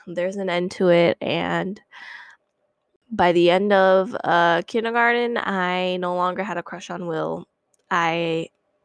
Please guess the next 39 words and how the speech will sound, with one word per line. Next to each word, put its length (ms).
just 300
had 300
completely 540
forgotten 440
about 320
him, 260
and, 280
and 180
I 120
didn't 280
see 180
him 160
the 80
next 240
school 240
year, 460
and 340
so 680
he 260
was 320
no 180
longer 400
relevant 460
in 200
<laughs> 0
my 220
life. 380
Um, 420
so 160
I 80
forgot 320
about 280
Will 460
and 460
moved 320
on 440
to 220
first 340
grade. 380